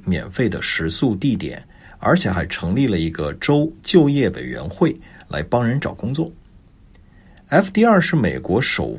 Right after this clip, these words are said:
位支持失业保险这个理念的美国州长。啊，以前美国是没有这个观念的，失业你活该，啊，让市场这个神奇的手去帮助你解决失业问题，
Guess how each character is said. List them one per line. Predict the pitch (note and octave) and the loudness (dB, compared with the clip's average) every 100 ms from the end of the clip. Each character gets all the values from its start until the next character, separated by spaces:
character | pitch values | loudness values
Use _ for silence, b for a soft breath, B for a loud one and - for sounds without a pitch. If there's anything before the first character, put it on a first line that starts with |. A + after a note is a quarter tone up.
| - | -2
位 | C3+ - | 0 -2
支 | - D3 D#3+ | -2 0 0
持 | - - D3 C#3+ | -2 -4 -4 -4
失 | - - - F3+ F#3+ | -4 -4 0 4 6
业 | F#3+ G#2 | 6 4
保 | F#2+ D3 C#3 | 0 -2 0
险 | F#3 - - - | 0 -2 -8 -12
这 | - G2+ | -6 -6
个 | - - - | -6 -10 -8
理 | E2+ B1+ | -6 -4
念 | F#2 C#3+ F#2+ | -2 0 -2
的 | B1+ - | -6 -10
美 | E2+ D#2 | -8 -6
国 | - | -6
州 | D#2+ A2 | -6 -6
长。 | G#2 - _ _ - | -8 -14 _ _ -18
啊， | - | -14
以 | C3+ C2+ | -10 -6
前 | - C#3 | -2 0
美 | E3 | 0
国 | - D2 | 0 -6
是 | D2+ E2+ | -6 -4
没 | A2 | -2
有 | C#3+ | -2
这 | G#2 | -4
个 | F2+ | -4
观 | A#2+ C3+ | -2 0
念 | E3 - | 0 -4
的， | - B B B | -10 B B B
失 | - - E3 | -6 2 4
业 | D#3+ - | 2 -2
你 | - | -8
活 | D#3+ - | -6 -4
该， | F#2+ A#2 - - | 0 0 -2 -6
啊， | E2 | -6
让 | F#2 G2 | -2 -2
市 | F#2 - | -2 -2
场 | - - - | -2 -4 -8
这 | - | -4
个 | D#2+ | -4
神 | - G2 | -2 -2
奇 | A2 B2+ | -2 -2
的 | |
手 | - D2+ - | -4 -4 -6
去 | F2 | -6
帮 | E2 F#2 A#2+ | -4 -2 -2
助 | A#2+ A2 | 0 0
你 | G2 | 0
解 | A2 - | 0 -6
决 | - - | -8 -6
失 | D#2+ - | -6 -2
业 | A#2+ A2 | -2 0
问 | G2+ | -2
题， | D#2+ - F2 | -4 -6 -6